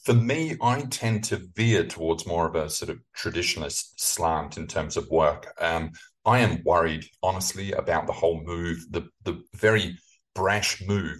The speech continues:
towards remote work, work from home, um, because I know when I was in my mid-twenties, in my formative part of my career, if I could work from home, that meant that I wasn't working. I was getting distracted on Netflix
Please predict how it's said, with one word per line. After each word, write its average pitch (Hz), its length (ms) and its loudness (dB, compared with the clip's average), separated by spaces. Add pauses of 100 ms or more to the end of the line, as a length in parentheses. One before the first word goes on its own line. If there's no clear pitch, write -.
(140)
towards 78 580 -4
remote 82 400 -2
work, 85 320 0
work 80 240 0
from 73 140 -12
home, 87 420 -2 (340)
um, 90 380 -2
because 120 320 2
I 143 160 2
know 120 220 2
when 85 160 -2
I 101 200 4
was 87 300 -4
in 85 240 -6
my 76 480 -4 (260)
mid-twenties, 90 920 -4
in 80 120 -6
my 80 160 -2
formative 95 640 -2
part 85 320 -2
of 82 100 -10
my 78 160 -2
career, 80 560 -2 (300)
if 107 200 -2
I 139 140 2
could 117 220 -4
work 95 260 2
from 80 140 -10
home, 80 540 0 (320)
that 117 220 4
meant 98 380 0 (460)
that 87 100 0
I 85 100 4
wasn't 98 380 2
working. 82 480 0
I 85 140 -2
was 80 160 -6
getting 87 280 -2
distracted 98 600 -2
on 78 200 -2
Netflix - 600 -4